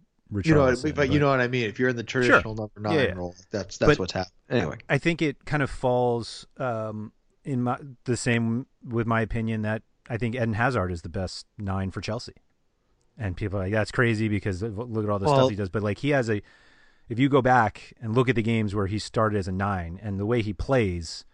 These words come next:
Speaker 2: it's not like he's just stuck in the middle.
Speaker 1: That's
Speaker 2: which
Speaker 1: true.
Speaker 2: is exactly what Richarlison does.
Speaker 1: Well, that's
Speaker 2: Um,
Speaker 1: what they should do, and es-,
Speaker 2: right.
Speaker 1: especially because Theo Walcott wanted to be a center forward for all his
Speaker 2: For,
Speaker 1: entire
Speaker 2: he
Speaker 1: life.
Speaker 2: probably still does. Um, <laughs> but I think with players like Hazard and Richarlison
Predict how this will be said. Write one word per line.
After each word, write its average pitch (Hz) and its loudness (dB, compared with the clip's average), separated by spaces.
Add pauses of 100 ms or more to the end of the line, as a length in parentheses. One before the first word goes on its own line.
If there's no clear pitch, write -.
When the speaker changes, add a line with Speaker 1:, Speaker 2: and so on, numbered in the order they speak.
(320)
Speaker 2:
it's 104 -6
not 127 4
like 107 0
he's 104 -6
just 98 -4
stuck - -2
in 101 -2
the 90 -6
middle. 87 -8 (540)
Speaker 1:
That's 123 4
Speaker 2:
which 113 0
Speaker 1:
true. 131 6
Speaker 2:
is 95 2
exactly 117 0
what 104 -4
Richarlison 104 -2
does. - -16 (400)
Speaker 1:
Well, 107 4
that's 90 0
Speaker 2:
Um, 82 -8
Speaker 1:
what - -8
they 107 -2
should 156 6
do, 113 4
and 123 2
es-, 127 0
Speaker 2:
right. 175 4
Speaker 1:
especially 143 0
because 123 -2
Theo 127 2
Walcott 117 2
wanted 113 -4
to 110 -4
be 113 0
a 104 -2
center 110 -6
forward 120 -2
for 92 -2
all 85 2
his 110 -2
Speaker 2:
For, 117 4
Speaker 1:
entire 101 4
Speaker 2:
he 117 2
Speaker 1:
life. 127 0
Speaker 2:
probably 143 6
still 156 0
does. - -8 (580)
Um, 98 2 (260)
<laughs> - -20
but 117 8 (760)
I 127 2
think 143 6
with 135 8
players 117 8
like 104 4
Hazard 98 2
and 92 -2
Richarlison 90 -2